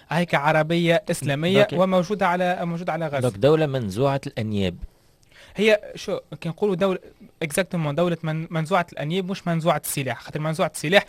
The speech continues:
Speaker 1: فما دول أخرى منزوعة ال-،
Speaker 2: لا، لا،
Speaker 1: السلاح.
Speaker 2: نحكيو عبارة د-، دولة لا تخبش، لا، لا، لا تدبش
Speaker 1: بالضبط،
Speaker 2: معناها.
Speaker 1: هو حتى، حتى نقاو ماكرون حكي وتكلم على إنه حتى ال-، ال-، لي بروغرام معناها سكولير، البيداغوجيك، معناها باش يصير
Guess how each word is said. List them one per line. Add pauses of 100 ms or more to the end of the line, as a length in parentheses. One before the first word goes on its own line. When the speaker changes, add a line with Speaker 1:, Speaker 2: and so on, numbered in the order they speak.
(200)
Speaker 1:
فما
دول
أخرى
منزوعة
ال-،
Speaker 2:
لا،
لا،
Speaker 1:
السلاح.
Speaker 2:
نحكيو (200)
عبارة
د-،
دولة
لا
تخبش،
لا،
لا،
لا
تدبش
Speaker 1:
بالضبط،
Speaker 2:
معناها.
Speaker 1:
هو
حتى،
حتى
نقاو
ماكرون
حكي
وتكلم (260)
على
إنه
حتى
ال-،
ال-،
لي
بروغرام
معناها
سكولير،
البيداغوجيك،
معناها
باش
يصير